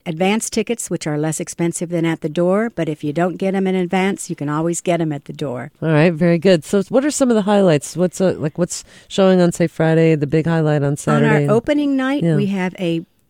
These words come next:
Speaker 1: gangbuster film, Boy Meets Girl, with three guests that are from the film that are coming to Louisville for a Q and A after the film. It's the first time we'll be opening our festival with a transgender film.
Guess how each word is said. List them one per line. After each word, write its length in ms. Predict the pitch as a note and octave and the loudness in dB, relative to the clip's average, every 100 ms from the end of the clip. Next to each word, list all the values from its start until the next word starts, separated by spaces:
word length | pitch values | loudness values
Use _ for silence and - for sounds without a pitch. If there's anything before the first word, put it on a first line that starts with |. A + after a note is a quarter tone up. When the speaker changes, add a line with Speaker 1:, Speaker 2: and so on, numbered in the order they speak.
| _ _ F3+ | _ _ -14
Speaker 1:
gangbuster 880 | E3+ D#3 G3+ G3+ G#3+ F3+ D#3+ - D#3+ | -12 -4 0 2 0 -2 -6 -8 -10
film, 400 | - D#3 D3 C#3+ | -6 -6 -4 -4
Boy 300 | F3+ F#3+ G3+ | -2 0 0
Meets 360 | F#3 F3+ - | -2 -4 -6
Girl, 520 | - F3 E3+ F#3 G3+ - _ | -6 -4 -2 -4 -6 -12 _
with 240 | F3+ E3 | -4 -4
three 360 | - - A3 A#3 | -6 -8 -6 -6
guests 800 | E3+ F#3+ F#3 D#3 - - - - _ - | -6 -4 -4 -4 -12 -14 -16 -16 _ -6
that 140 | F3 | -4
are 100 | E3 | -4
from 280 | - F3+ F3 | -4 -2 -2
the 80 | E3 | -4
film 460 | - F#3 D3+ C#3 _ _ - | -4 -6 -4 -8 _ _ -6
that 120 | E3+ | -6
are 80 | E3 | -4
coming 340 | - F#3 F3 | -4 -2 -2
to 100 | E3+ | -4
Louisville 560 | E3+ F#3 F#3 D#3+ D3 E3 _ _ | -4 -2 -2 -4 -8 -10 _ _
for 160 | - F#3+ | -6 -6
a 60 | |
Q 260 | - - A#3+ | -6 -4 -2
and 120 | G3 | 0
A 200 | F3+ E3+ | 0 0
after 300 | E3+ F3 F3+ | -2 -4 -8
the 100 | D#3 | -10
film. 400 | - D#3 D3 C3+ _ _ - - - | -8 -6 -6 -8 _ _ -20 -20 -10
It's 160 | G3 | -6
the 80 | - | -6
first 340 | - B3 B3 - | -2 -2 -2 -4
time 240 | A#3 G#3+ | -2 -2
we'll 100 | G3+ | 0
be 160 | F3 F3 | 0 0
opening 340 | F3+ F#3+ F3+ | -2 -2 -2
our 100 | E3 | -2
festival 580 | - F#3 - F#3+ E3+ E3 | -4 -6 -6 -8 -6 -4
with 180 | F3 E3 | -4 -6
a 80 | |
transgender 880 | D#3+ F#3+ F3 F3 D#3+ - F#3 F#3 E3+ | -8 -4 -2 -4 -4 -4 -4 -2 -6
film. 520 | - F#3+ E3+ C#3 C3+ | -8 -6 -6 -6 -12